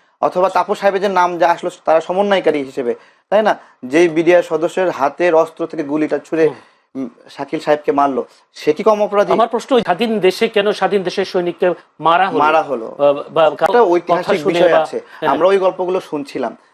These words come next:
Speaker 1: যে রৌমারী সীমান্তে, তারপরে সিলেট
Speaker 2: জি।
Speaker 1: সীমান্তে
Speaker 2: ওটার
Speaker 1: ভারতের,
Speaker 2: প্রতিশোধ নিয়েছে আপনি
Speaker 1: ভারতের
Speaker 2: বলতে
Speaker 1: যেটা ছোট
Speaker 2: চাচ্ছেন।
Speaker 1: ছোট পরাজয়
Speaker 2: জি।
Speaker 1: ছিল বা বড় পরাজয় ছিল, সেই
Speaker 2: সেগুলো
Speaker 1: পরাজয়গুলোর পর
Speaker 2: বিএনপির
Speaker 1: থেকে
Speaker 2: আমলে
Speaker 1: তাদের
Speaker 2: হয়েছিল।
Speaker 1: একটা,
Speaker 2: পরাজয়টা বিএনপির আমলে?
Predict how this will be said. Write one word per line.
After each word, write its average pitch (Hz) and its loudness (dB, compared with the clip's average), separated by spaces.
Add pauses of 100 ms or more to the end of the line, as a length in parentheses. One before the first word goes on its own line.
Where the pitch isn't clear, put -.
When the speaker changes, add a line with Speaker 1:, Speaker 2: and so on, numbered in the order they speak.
(200)
Speaker 1:
যে 135 2
রৌমারী 151 -2
সীমান্তে, 170 -4
তারপরে 135 -6
সিলেট 143 -2
Speaker 2:
জি। - -18
Speaker 1:
সীমান্তে 165 0
Speaker 2:
ওটার - -10
Speaker 1:
ভারতের, 123 2
Speaker 2:
প্রতিশোধ 180 2
নিয়েছে 220 0
আপনি - 4
Speaker 1:
ভারতের 185 2
Speaker 2:
বলতে 185 2
Speaker 1:
যেটা 175 2
ছোট 175 0
Speaker 2:
চাচ্ছেন। - -2
Speaker 1:
ছোট 180 -8
পরাজয় 160 4
Speaker 2:
জি। 147 -10
Speaker 1:
ছিল 135 -4 (380)
বা 135 2
বড় 147 2
পরাজয় 143 0
ছিল, 120 -10
সেই 120 -8
Speaker 2:
সেগুলো 147 -8
Speaker 1:
পরাজয়গুলোর 196 2
পর 165 -2
Speaker 2:
বিএনপির 185 2
Speaker 1:
থেকে 196 2
Speaker 2:
আমলে 185 0
Speaker 1:
তাদের 175 4
Speaker 2:
হয়েছিল। 156 2
Speaker 1:
একটা, 170 2
Speaker 2:
পরাজয়টা 175 0
বিএনপির 190 -2
আমলে? 147 -4